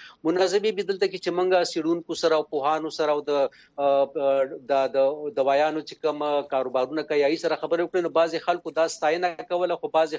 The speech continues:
خلکو بیا په دې باندې نیوکې هم کولې. دوی ویل چې دا د پاکستان به د دنیا د نړۍ لومړی هیواد شي چې واکسین به، مطلب، پکې خرڅېږي او، آه، دغه کې به په خل-، به پکې د خپل جیبه واکسین لګولی شي، شتمن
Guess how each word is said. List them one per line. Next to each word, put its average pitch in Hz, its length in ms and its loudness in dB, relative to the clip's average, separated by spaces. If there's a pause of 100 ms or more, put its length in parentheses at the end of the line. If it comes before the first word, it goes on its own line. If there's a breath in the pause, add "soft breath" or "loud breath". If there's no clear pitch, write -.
خلکو 156 280 -6
بیا 151 160 4
په 151 60 -6
دې 147 220 -6
باندې 143 220 -2
نیوکې 143 380 0
هم 147 160 -4
کولې. 135 240 2 (480 loud breath)
دوی 196 240 4
ویل 196 240 2
چې 180 320 0
دا 170 80 4 (100)
د - 160 -20
پاکستان 156 480 -2
به 160 220 0
د - 160 -10
دنیا 139 280 0
د 143 220 -4
نړۍ 143 220 0 (260)
لومړی 135 460 -2 (100)
هیواد 143 380 2
شي 147 140 -14
چې 151 80 -8 (180)
واکسین 147 460 -6
به، 147 60 6 (260)
مطلب، 131 220 -4
پکې - 220 -12
خرڅېږي 156 480 -2
او، 127 40 -2 (440 loud breath)
آه، 127 240 0 (240)
دغه 131 240 0
کې - 640 -10
به 147 160 2
په 135 180 -4
خل-، 135 220 -2
به 139 140 2
پکې - 240 -10 (100)
د 127 140 -6
خپل 165 140 2 (120)
جیبه 156 240 2 (400 loud breath)
واکسین 156 360 -4
لګولی 147 400 0
شي، 147 60 -12
شتمن 147 420 -6